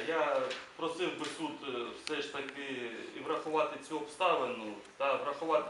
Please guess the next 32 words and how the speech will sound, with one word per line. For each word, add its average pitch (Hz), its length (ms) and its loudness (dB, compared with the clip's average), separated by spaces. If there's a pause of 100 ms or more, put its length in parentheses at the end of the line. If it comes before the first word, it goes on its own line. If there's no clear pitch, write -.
те, 165 180 0
що 131 560 -4 (600)
під 151 180 -4
час, 156 480 4
е, 127 160 0 (1500)
прийняття 165 280 0
рішення 151 340 0
про 151 140 -2
накладення 147 420 0
арешту 147 340 0
на 143 140 2
майно 156 520 0 (520)
суд 165 240 -6
повинен, 151 600 2
е, 123 320 6 (580)
з-, 151 120 -6
застосовувати 156 640 0
не 135 140 0
менш 160 400 2
обтяжливий, 127 760 2
е, - 500 -10
спосіб 135 420 -8 (100)
ць-, - 180 -14
цього 147 260 -2
арешту, 165 380 0 (140)
який 156 260 -4
би 147 160 -6 (560)
не 143 360 2
заважав 143 760 2
здійснювати 143 420 -2
законну 131 360 -6
підприємницьку 127 560 -8